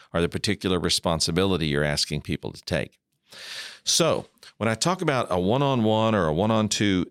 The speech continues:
teaching responsibility, I'm talking about same gender, limited time relationships with a specific goal of accomplishing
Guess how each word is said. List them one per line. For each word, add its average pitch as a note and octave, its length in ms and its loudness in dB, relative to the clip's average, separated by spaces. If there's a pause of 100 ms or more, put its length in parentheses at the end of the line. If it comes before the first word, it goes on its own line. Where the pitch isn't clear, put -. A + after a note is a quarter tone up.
(100)
teaching A#2 640 0
responsibility, C#2+ 1040 -2 (580)
I'm F#2 160 -2
talking A#2+ 340 0
about D#2 240 -2
same D3 460 2
gender, G#2+ 480 2
limited C3 600 2
time G2+ 460 0
relationships E2+ 800 0
with - 100 -14
a C#2 60 -2
specific - 600 -2
goal E2 420 2
of C#2+ 120 -4
accomplishing E2 800 -2